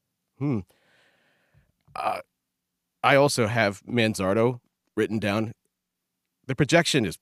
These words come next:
is fine. It suggests he's an above-average hitter. But also keep in mind, this comes,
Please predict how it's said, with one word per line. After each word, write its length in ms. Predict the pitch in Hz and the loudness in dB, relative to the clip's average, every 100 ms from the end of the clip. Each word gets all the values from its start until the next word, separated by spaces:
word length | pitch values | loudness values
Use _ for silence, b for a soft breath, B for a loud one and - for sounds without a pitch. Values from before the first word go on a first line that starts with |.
| - | -10
is 120 | 92 | -8
fine. 340 | - 101 73 | -4 -2 -4
It 120 | 117 - | -8 -10
suggests 440 | - 104 85 82 | -10 -8 -6 -6
he's 160 | - 104 | -6 -6
an 60 | 78 | -6
above-average 600 | 80 80 80 73 73 - | -6 -4 -4 -4 -8 -10
hitter. 340 | 85 85 123 _ _ _ - | -8 -8 -10 _ _ _ -4
But 100 | 107 | 0
also 240 | 180 - | 0 0
keep 220 | - 170 | -4 -2
in 80 | 120 | 0
mind, 220 | 143 131 | 2 0
this 160 | 131 160 | 0 -2
comes, 340 | - 160 127 | 0 0 0